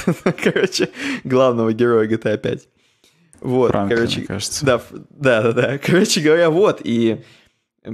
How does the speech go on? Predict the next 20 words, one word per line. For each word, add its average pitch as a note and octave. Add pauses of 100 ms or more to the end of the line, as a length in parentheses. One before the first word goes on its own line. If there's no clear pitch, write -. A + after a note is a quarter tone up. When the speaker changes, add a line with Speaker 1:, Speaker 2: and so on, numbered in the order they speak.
(240)
Speaker 1:
то A#2
есть -
это G#2+
тоже G#3
ухищрение, D3+
тоже, C#3
чтобы G#2
бабки G#2
больше A2+
не -
платить. A#2+ (300)
Корпоративная F#3
культура, G#3 (260)
м, G#2+
здесь C3
тоже B2+
рассказывается A2
про G#2+
то, A2+
что -